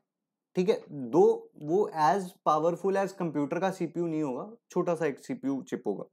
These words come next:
उसके ऊपर एक छोटी सी रैम रोम की मेमोरी भी होगी,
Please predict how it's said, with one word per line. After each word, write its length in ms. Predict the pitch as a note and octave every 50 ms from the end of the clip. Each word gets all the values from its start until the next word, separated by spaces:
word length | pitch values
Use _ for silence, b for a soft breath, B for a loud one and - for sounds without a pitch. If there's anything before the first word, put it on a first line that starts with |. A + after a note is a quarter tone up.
| _ _ _ _ _ _ _ _ _ _ _ _ _ _ _ _ _ _ _ _ _ _ _ _ _ _ _ _ _ _ _ -
उसके 220 | D3+ C#3+ - - F#3+
ऊपर 180 | F3+ F3+ E3+
एक 120 | F3 D3+ -
छोटी 260 | E3 D#3 C3+ D#3 D3+
सी 120 | D3 D#3+
रैम 340 | D3+ C#3 C3 B2 C3 C#3 C#3
रोम 260 | C#3 C#3+ C#3 C3+ C#3
की 100 | C3 C#3+
मेमोरी 340 | C#3+ C#3+ C3 B2+ B2 B2 C3
भी 120 | B2+ C3
होगी, 240 | C3+ B2 A2+ G#2 G#2+